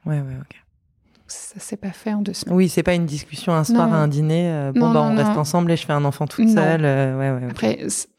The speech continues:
Speaker 2: il faut clairement faire, euh, de mon côté, ça a été un deuil de l'image de la maternité, de la famille, de, de faire un enfant ensemble, un enfant désiré à deux.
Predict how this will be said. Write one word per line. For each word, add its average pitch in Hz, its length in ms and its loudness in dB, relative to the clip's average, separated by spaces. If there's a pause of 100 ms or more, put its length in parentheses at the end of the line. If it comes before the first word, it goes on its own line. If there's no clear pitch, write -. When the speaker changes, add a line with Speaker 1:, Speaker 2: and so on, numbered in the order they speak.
(300)
Speaker 2:
il 214 100 -4
faut 196 140 -2
clairement 202 340 0
faire, 214 260 -2
euh, 107 180 0
de 185 120 -2
mon 220 180 2
côté, 214 320 0
ça 208 140 -2
a - 20 2
été 196 180 -4
un 185 180 -2
deuil 214 580 2 (880)
de 196 220 0
l'image 202 920 2 (120)
de 196 160 -4
la 190 100 -2
maternité, 202 720 0
de 202 80 -2
la 190 100 -2
famille, 220 680 2
de, 214 160 2
de 202 140 -4
faire 196 240 -4
un 190 80 -2
enfant 190 240 -6
ensemble, 208 480 -2
un 190 100 0
enfant 196 240 -4
désiré 190 380 -4
à 196 120 -4
deux. 208 300 2